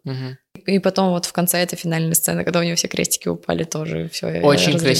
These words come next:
Speaker 1: красивая финальная сцена, даже не потому, что крестики упали, а потому что он,
Speaker 2: Он расплакался?
Speaker 1: он, нет, ну, как бы это ладно. Потому что он, э, ну, это опять же параллель такая с тем, что она не слышит, а он осознанно перестает слышать в какой-то момент.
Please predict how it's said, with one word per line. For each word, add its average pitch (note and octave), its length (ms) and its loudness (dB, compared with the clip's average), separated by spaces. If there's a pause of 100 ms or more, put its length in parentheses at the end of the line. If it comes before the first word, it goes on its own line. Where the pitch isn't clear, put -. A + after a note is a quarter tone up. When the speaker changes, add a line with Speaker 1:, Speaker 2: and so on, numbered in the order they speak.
Speaker 1:
красивая B2+ 240 4
финальная B2 440 0
сцена, C#3+ 320 0
даже B2 200 0
не B2 80 -2
потому, B2+ 260 -2
что - 160 -6
крестики - 720 -2
упали, - 400 -2
а - 80 -6
потому B2 280 -2
что B2 220 -2
он, A#2+ 80 6
Speaker 2:
Он A#2+ 120 6
расплакался? F3+ 640 2
Speaker 1:
он, D3 500 0
нет, D3+ 380 0
ну, C#3 80 -6
как C3+ 160 -14
бы C3+ 80 0
это - 180 -4
ладно. B2+ 360 2 (360)
Потому B2+ 300 0
что C3 520 4 (280)
он, B2 880 0
э, - 380 -4 (160)
ну, D3+ 100 2
это D3+ 140 4
опять D#3 220 2
же B2+ 80 -4
параллель B2 380 2
такая - 440 -2
с - 80 -2
тем, A#2+ 160 -2
что - 160 -2
она A#2+ 140 0
не A#2 100 -2
слышит, - 540 -2 (420)
а B2+ 140 2
он C#3 260 4
осознанно B2+ 1000 2 (200)
перестает A#2+ 500 2
слышать - 360 -6
в - 40 -16
какой-то - 360 -6
момент. - 400 -8